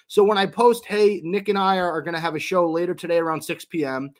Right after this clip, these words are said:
not gonna get a lot of retweets from other people with Nets podcasts, but Pod Thorne is different. He has a Nets podcast. I know he does one with Samuel Alacho.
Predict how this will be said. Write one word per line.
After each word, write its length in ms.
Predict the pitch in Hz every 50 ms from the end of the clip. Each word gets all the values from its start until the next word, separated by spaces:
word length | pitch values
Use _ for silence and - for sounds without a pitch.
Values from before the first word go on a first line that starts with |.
| _ _ _ _ _ _ _ -
not 200 | 330 359 339 -
gonna 160 | 277 240 214
get 140 | 185 202 196
a 60 | 185
lot 180 | 180 180 175 170
of 80 | 156
retweets 640 | 143 143 147 135 135 - 143 143 135 135 - - - _ _ _ _
from 160 | - 131 131 -
other 180 | 165 160 151 147
people 320 | 151 151 165 156 - 139
with 120 | 139 127 127
Nets 200 | 135 127 - -
podcasts, 640 | - 127 117 117 - - 110 95 - _ - - - _ -
but 320 | 202 202 196 190 - _
Pod 340 | _ - 208 233 254 240 -
Thorne 200 | - 202 196 185
is 120 | 156 123 -
different. 360 | - 147 - - 110 104 _
He 100 | 131 160
has 240 | 170 202 214 226 190
a 40 | 196
Nets 240 | 170 151 139 - - -
podcast. 480 | 143 143 143 139 - - 143 135 -
I 40 | 143
know 120 | 147 170
he 100 | 185 196
does 260 | 160 165 160 160 147 143
one 300 | 156 156 156 151 147 151 _ _ _ _ -
with 120 | 120 113
Samuel 540 | - - 180 175 175 180 180 175 170 156 143
Alacho. 600 | 143 147 147 143 - - 151 147 143 143 139 139